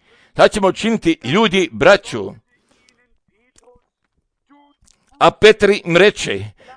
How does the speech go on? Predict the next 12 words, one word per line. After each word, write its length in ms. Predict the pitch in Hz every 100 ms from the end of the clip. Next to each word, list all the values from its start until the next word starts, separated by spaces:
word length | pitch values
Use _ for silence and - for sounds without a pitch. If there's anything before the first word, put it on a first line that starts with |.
| _
Pokajte 600 | - 185 - 208 220 165
se 300 | 139 - 113 107 - - _ -
i 100 | 170
da 140 | 214
se 240 | 180 - 175
krste 540 | - 196 220 - 143
svaki 720 | - 175 185 208 - 120 101 - - _ _ _ _
od 240 | - 220 160
vas 400 | 139 120 - - _ -
u 180 | 165 180
ime 380 | 180 226 196 185 -
Isusa 600 | 156 160 202 226 - 165